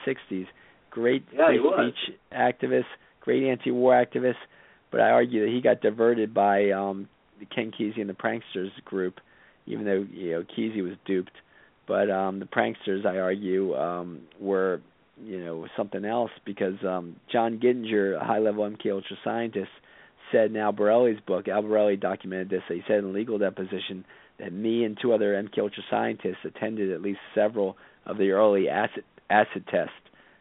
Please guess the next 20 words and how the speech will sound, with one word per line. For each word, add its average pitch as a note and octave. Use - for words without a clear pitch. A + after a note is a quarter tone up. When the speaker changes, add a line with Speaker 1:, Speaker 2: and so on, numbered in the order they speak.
Speaker 1:
that, F2+
uh, F#2
Speaker 2:
Right. E2
Speaker 1:
Kesey G2+
and F#2
the F#2
Pranksters G2
had F2+
organized. F#2
So F#2
there F#2
was F2
something F#2+
really F#2
amiss F2+
going F#2
on F2
there, F#2
you G2
know. F2+